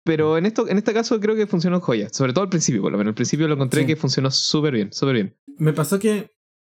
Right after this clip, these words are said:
Speaker 2: me pasó que me, me, me gustó mucho la primera vez que la vi como este, esta, esta voz en off, pero después creo que solamente se ocupa como en, al principio y al final de la película y como que siento que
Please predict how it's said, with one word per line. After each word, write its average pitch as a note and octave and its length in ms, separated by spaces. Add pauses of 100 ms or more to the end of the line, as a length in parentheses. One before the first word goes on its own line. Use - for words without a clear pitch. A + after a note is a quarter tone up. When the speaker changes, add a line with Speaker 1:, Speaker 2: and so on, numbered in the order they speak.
Speaker 2:
me C#3+ 120
pasó D3 220
que F#3+ 220
me, D3+ 280
me, C#3 320
me C3 140
gustó C3+ 320
mucho E3+ 440 (160)
la C#3 200
primera C#3+ 240
vez E3 80
que F3 100
la D#3 100
vi D3 200
como D3 220
este, C#3+ 580 (1300)
esta, B2 300
esta D3 220
voz D#3 220
en D#3 100
off, F#3 220 (420)
pero C3+ 140
después E3 260
creo F#3+ 260
que E3+ 680
solamente F#3 420
se - 100
ocupa F3 220
como F3+ 180
en, D#3 160
al C3+ 120
principio D#3+ 440
y - 20
al E3 100
final D3 320
de D#3 80
la D3 140
película F3 520
y D#3+ 100
como D3 240
que C#3 100
siento E3 340
que D3 480